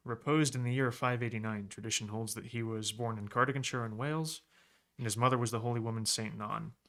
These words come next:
who was sainted and famous in her own right, both in Wales and Brittany. His father was the King Sanctus, or as we'll get into later with No Garan here,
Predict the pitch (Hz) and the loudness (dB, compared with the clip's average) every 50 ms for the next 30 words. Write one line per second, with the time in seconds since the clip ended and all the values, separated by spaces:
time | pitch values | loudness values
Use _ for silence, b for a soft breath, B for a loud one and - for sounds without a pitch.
0 | _ _ - - - - 120 120 110 - 120 117 113 113 110 113 110 101 - 117 | _ _ -20 -12 -6 -2 0 0 2 2 2 0 0 -2 -4 -6 -6 -4 -2 -2
1 | 113 113 113 110 - 113 107 110 113 113 113 110 110 107 107 104 110 113 113 110 | 0 0 0 -2 -2 -2 -4 -4 -2 0 0 0 -2 -2 -4 -4 -2 -2 -4 -2
2 | - 107 110 107 113 113 113 110 107 117 110 107 101 104 104 - - - 98 98 | -4 -6 -8 -4 -2 0 0 0 0 0 -2 -2 -4 -6 -6 -6 -6 -6 -6 -6
3 | - 123 - _ _ _ _ _ _ _ _ _ _ _ _ _ - 139 - - | -6 -8 -12 _ _ _ _ _ _ _ _ _ _ _ _ _ 8 10 10 10
4 | 135 127 131 131 131 131 131 120 110 110 110 107 101 - - - 123 117 - - | 8 10 8 8 8 6 4 4 2 0 0 0 0 0 -2 -2 -4 -6 -4 -4
5 | 117 107 107 104 - - 123 127 131 120 - 127 - - 110 107 101 107 107 104 | -4 -4 -2 -2 0 0 0 0 0 -2 -2 -2 -2 -2 -2 -4 -4 -6 -6 -6
6 | 110 107 110 110 107 - - - 113 110 110 110 98 117 117 113 117 117 117 113 | -6 -4 -4 -4 -4 -2 -2 0 0 -2 -2 -2 -2 -2 -2 -2 -2 -2 -2 -4
7 | 110 - 117 117 110 - 113 110 107 107 107 107 113 135 135 131 139 143 147 147 | -4 -2 -2 -2 -2 0 0 -2 -2 -2 0 0 0 0 0 0 -2 -2 -2 -2
8 | 143 | -4